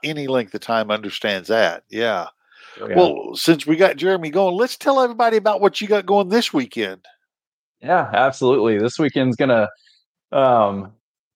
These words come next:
Speaker 2: be a stressful day for me on Saturday in a different way. So we've got a tournament that, uh, Jeremy and myself are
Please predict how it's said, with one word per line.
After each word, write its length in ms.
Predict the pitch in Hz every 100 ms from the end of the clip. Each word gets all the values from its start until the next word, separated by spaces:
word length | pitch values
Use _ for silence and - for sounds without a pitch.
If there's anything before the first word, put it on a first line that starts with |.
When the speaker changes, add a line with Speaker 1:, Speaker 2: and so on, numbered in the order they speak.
| -
Speaker 2:
be 160 | 120 131
a 60 | 117
stressful 520 | - 135 135 - 131
day 300 | 123 127 135 -
for 140 | 135
me 180 | 123 131
on 160 | 127 113
Saturday 500 | - 123 127 131 131
in 60 |
a 80 | 113
different 300 | 117 123 -
way. 240 | 101 95
So 180 | 90 -
we've 180 | 101 127
got 160 | 135 113
a 80 |
tournament 540 | 98 127 123 123 127 120 _ -
that, 240 | 107 101 - _ -
uh, 240 | 104 95
Jeremy 300 | 98 120 117
and 80 | 113
myself 380 | 101 - 117
are 100 | 113